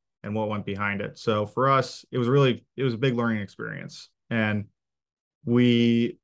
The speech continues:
well, there are plenty of funny stories about that house, but I remember we had, uh, the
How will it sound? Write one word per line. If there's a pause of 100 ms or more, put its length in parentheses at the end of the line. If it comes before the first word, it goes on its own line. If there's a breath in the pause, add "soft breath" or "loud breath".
(440)
well,
there
are
plenty
of
funny
stories
about
that
house,
but
I
remember
we
had, (640)
uh, (120)
the